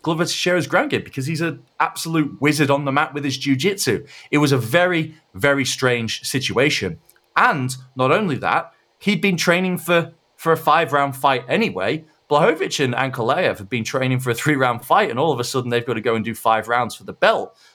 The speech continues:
I'm sure they're both gonna be in great shape, but Glover didn't have that excuse either.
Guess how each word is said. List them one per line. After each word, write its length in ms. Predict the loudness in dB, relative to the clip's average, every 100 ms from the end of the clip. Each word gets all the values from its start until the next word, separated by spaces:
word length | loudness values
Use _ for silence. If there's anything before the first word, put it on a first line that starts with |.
| -2
I'm 140 | -2
sure 360 | 0 2 4 4
they're 100 | 2
both 240 | 0 -2
gonna 120 | -4
be 120 | -2 -4
in 80 |
great 300 | -2 -2 -2
shape, 420 | -2 0 0 -2 -8 _ _ 0
but 240 | 2 2 -4 _ 0
Glover 240 | 2 2
didn't 220 | -2 -2
have 180 | -2 0
that 160 | 0 0
excuse 460 | -4 -4 -4 2
either. 360 | 2 2 -2